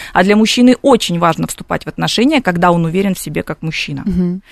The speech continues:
Speaker 1: А, женщина может, например, еще не отойти от какого-нибудь предыдущего развода или разрыва,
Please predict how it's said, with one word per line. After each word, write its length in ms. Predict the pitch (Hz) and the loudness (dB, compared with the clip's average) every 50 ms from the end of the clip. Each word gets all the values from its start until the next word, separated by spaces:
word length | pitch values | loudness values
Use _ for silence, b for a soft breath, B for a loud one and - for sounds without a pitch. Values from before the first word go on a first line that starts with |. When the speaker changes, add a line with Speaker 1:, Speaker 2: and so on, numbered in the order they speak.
| B B B B B B B B B | B B B B B B B B B
Speaker 1:
А, 300 | - 170 170 165 170 170 | 0 2 4 6 4 6
женщина 540 | 175 226 262 254 - - 180 175 175 165 - | 6 6 6 6 4 4 2 2 2 2 2
может, 300 | - 196 214 196 175 160 | 4 2 2 2 0 -2
например, 360 | 170 160 - 190 202 202 180 | -4 -4 -2 2 2 4 4
еще 280 | 170 170 196 - - 214 | 2 2 0 2 4 6
не 240 | 190 196 226 240 208 | 6 8 8 6 6
отойти 500 | - 160 - 190 190 185 - - 185 160 | 4 2 0 0 0 0 0 0 0 0
от 100 | 147 - | 0 0
какого-нибудь 340 | 165 - - 185 165 165 160 | -4 -2 -2 -2 -2 -2 -2
предыдущего 840 | 156 165 - - 175 175 180 190 175 196 180 - - - 170 165 | -2 -4 -4 -2 -2 -2 -2 0 0 0 0 0 0 -2 0 0
развода 440 | 175 185 175 170 175 175 165 - 147 | 0 0 0 0 0 0 0 -2 -4
или 300 | - - 196 202 190 202 | 0 2 4 6 6 4
разрыва, 640 | - 160 160 143 160 165 160 156 147 165 220 269 | 4 2 2 2 0 0 0 0 0 0 0 0